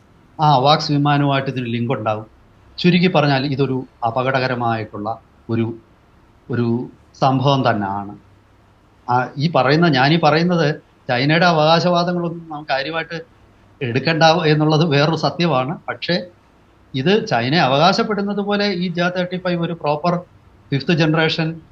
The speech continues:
എയർ ഫൈറ്റർ ജെറ്റ് ആണെങ്കിൽ അതിന് ഇത്തരം കഴിവുകളൊക്കെ ഉണ്ടാവും. അത് മാത്രവുമല്ല, ഇലക്ട്രോണിക് വാർഫെയർ സംവിധാനം ഇതിൽ. ആ ഇലക്ട്രോണിക് വാർഫെയറിലൂടെ,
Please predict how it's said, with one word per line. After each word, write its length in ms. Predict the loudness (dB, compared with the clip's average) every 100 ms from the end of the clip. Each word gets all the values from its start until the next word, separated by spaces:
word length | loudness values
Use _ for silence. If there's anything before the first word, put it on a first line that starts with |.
| -20 -12
എയർ 240 | -4 -2 -2
ഫൈറ്റർ 340 | -2 0 0
ജെറ്റ് 200 | -2 0
ആണെങ്കിൽ 680 | 0 2 0 0 -2 -4 -6 -16 -20 -20 _ -6
അതിന് 360 | -2 0 -2 -2 _ _ -14
ഇത്തരം 460 | -10 -2 -2 -2 -4
കഴിവുകളൊക്കെ 560 | -4 -2 -2 -2 -6
ഉണ്ടാവും. 360 | -14 -14 -20 -20 _ _ _ _ _ _ _ _ _ 0
അത് 120 | 2
മാത്രവുമല്ല, 920 | 4 4 2 2 0 0 0 -2 -4 -12 _ _ _ -2
ഇലക്ട്രോണിക് 560 | 0 0 2 2 2 2
വാർഫെയർ 480 | 4 4 2 0 0
സംവിധാനം 500 | -4 -4 -4 -4 -4
ഇതിൽ. 120 | -10 -18 -20 -20 -20 -20 -20 -20 -20 -20 -20 -20 -12 -2
ആ 80 | 2
ഇലക്ട്രോണിക് 540 | 2 2 0 0 0 0
വാർഫെയറിലൂടെ, 1040 | 0 0 -4 -2 -2 -2 -6 -8 -10